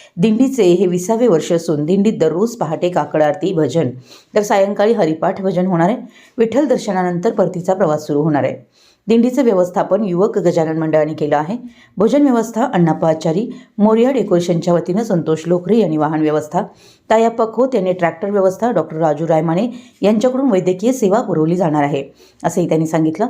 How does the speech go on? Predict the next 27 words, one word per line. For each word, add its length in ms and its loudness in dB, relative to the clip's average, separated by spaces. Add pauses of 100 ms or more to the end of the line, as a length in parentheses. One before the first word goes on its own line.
(420)
यावेळी 200 2
दिंडीचे 320 0
मार्गदर्शक 600 0
सुरेश 320 -4
शिंदे, 300 0
दिंडी 260 0
चालक 400 -2
महादेव 260 2
काटे, 520 -2 (240)
बाबासाहेब 380 0
माने, 300 0
विठ्ठल 340 -2
कोरवी, 320 2
राजू 260 0
रायमाने, 420 0 (420)
विजय 260 2
शिंदे, 380 2
रमेश 320 -2
कोले, 260 2
जगन्नाथ 500 -2
काटे, 460 -4 (200)
बजरंग 340 2
धनवडे, 440 2
संतोष 480 0
रायमाने, 340 0
दयानंद 380 -2
कुटोळे, 420 0